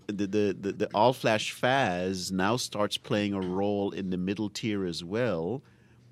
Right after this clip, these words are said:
by way of a Q O S policy.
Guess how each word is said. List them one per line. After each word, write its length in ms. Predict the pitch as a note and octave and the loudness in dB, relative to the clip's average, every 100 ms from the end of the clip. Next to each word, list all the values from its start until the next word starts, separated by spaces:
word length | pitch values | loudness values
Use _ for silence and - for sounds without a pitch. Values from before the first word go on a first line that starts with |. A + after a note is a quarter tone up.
| - _ - | -20 _ -18
by 280 | E2 G2+ G2+ | 0 4 4
way 340 | F#2 G#2 G#2 | 4 4 2
of 220 | - G2 F2+ | 2 0 0
a 60 | |
Q 300 | F#2 - G#2+ | -2 -2 2
O 100 | F2+ | 4
S 220 | G2 G#2 | 4 2
policy. 640 | - G2+ E2 D#2+ - - | -2 -6 -6 -6 -8 -10